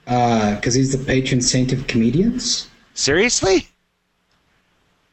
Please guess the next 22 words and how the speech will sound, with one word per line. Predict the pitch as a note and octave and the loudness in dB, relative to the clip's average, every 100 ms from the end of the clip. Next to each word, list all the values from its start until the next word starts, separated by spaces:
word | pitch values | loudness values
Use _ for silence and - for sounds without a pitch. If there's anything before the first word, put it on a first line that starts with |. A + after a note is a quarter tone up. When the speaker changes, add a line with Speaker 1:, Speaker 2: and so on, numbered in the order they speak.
| - | -8
Speaker 1:
You | B2 C3+ C3+ | 0 2 2
didn't | C3+ D3 C#3+ C#3 B2 | 0 0 2 2 2
know | C3 B2 | 2 2
that? | C3+ C#3+ C#3+ - - - _ _ _ - - | 2 0 -2 -12 -20 -20 _ _ _ -20 -8
Speaker 2:
I, | D#2+ | -8
clearly | D#2+ - G#2+ A#2 D3 E3 D3 | -6 -6 -2 0 2 2 2
I | A2 | 2
didn't, | C3 C3+ E2+ | 0 -2 -2
and | F#2 | -4
I'm | F#2 | -4
pretty | C3 A#2 | -2 -2
honest | G#2+ D#3+ - | 0 -2 -4
about | F#2+ E2 | -2 -2
what | F2+ | 0
I | F2+ G2 | 2 0
don't | A2+ D#2 - | -2 -6 -6
know. | C#2+ D#2+ - _ _ _ _ _ _ - _ _ _ _ _ - - - _ _ G#3 | -12 -14 -16 _ _ _ _ _ _ -20 _ _ _ _ _ -10 -10 -12 _ _ -4
Speaker 1:
Wow. | A2 A#2 A#3+ - - - - - - - - - _ _ _ _ _ - - - - - | 0 2 4 2 0 -6 -12 -20 -20 -20 -20 -20 _ _ _ _ _ -12 -12 -12 -16 -2
I'm, | A#2+ C3+ C#3 | 2 4 4
I'm | C#3 C3 | 4 2
flabbergasted | C3+ C3+ F#3+ A3+ D3 B2 B2 C3+ C3 | 2 2 4 4 4 2 2 2 2
that | C#3 C3+ C3 | 4 4 2